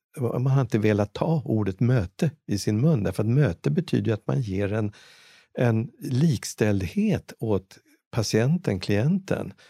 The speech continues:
Då möts man som likställda parter, men med olika, eh, ingång till mötet. Den ena har en ingång, patienten då, att någonting, eh, är jobbigt och någonting, eh, plågar dem och någonting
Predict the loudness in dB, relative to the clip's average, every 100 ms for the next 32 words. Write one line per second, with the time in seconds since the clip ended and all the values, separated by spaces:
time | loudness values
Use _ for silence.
0 | _ 0 4 6 4 4 0 -2 -2 -2
1 | -10 -6 -2 0 0 0 -2 -2 0 0
2 | 0 -2 -2 -2 -4 -2 -2 -2 -8 -20
3 | _ 0 2 4 4 4 2 2 0 -2
4 | -2 -4 _ _ _ _ -14 -8 -6 -6
5 | -2 2 2 4 2 2 0 0 2 4
6 | 2 0 -2 -4 -6 -20 _ -20 -20 -2
7 | 2 4 4 2 2 -2 -6 -18 -8 -2
8 | 2 2 2 2 2 0 -2 -8 -14 -16
9 | -18 -18 -12 -6 -6 -4 -6 -6 -6 -4
10 | -6 -8 -20 -20 -16 -8 -6 -2 -2 -2
11 | -2 -4 -6 -12 -16 -12 -10 -8 -8 -10
12 | -6 -6 -4 -4 0 0 0 -2 -2 0
13 | -2 -4 -6 -6 -6 -8 -8 -10 -14 -4
14 | 0 2 0 0 0 -2 -2 -2 -2 -2
15 | -2 -4 -4